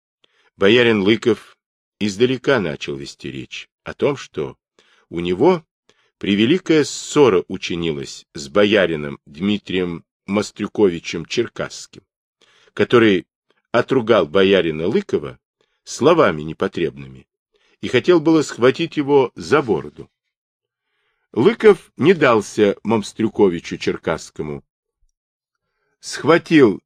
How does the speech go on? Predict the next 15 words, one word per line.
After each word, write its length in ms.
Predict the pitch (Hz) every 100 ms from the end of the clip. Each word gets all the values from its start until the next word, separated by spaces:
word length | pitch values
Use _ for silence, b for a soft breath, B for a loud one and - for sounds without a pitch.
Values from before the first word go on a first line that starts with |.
| _
за 240 | - 85 120
полу 320 | 135 131 127
его 240 | 113 101
шубы 480 | 101 - 220 185 170 -
и 80 | 165
крикнул: 560 | - 76 _ 73 65 _ _ _ _ _ _ _ _ _
«Только 360 | - 143 131 143
ты 180 | - 127
станешь 640 | - - 135 104 82 -
меня, 440 | 95 87 90 85 -
Мамстрюк, 680 | 98 95 85 - 90 80 71
драть 360 | 95 127 73
за 120 | 69
мою 300 | 82 78 76
бороду, 640 | 73 131 202 98 65 67